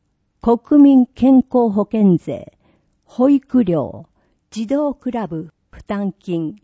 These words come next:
泌尿汲み取り手数料、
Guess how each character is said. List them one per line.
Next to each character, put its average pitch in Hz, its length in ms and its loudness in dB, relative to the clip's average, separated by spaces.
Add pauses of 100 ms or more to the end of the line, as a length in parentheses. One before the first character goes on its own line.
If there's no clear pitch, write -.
(500)
泌 247 340 -4
尿 254 320 -4 (100)
汲 - 180 -8
み 254 180 0
取 240 320 -6
り - 20 -18
手 185 220 -8
数 233 340 -4
料、 165 340 -14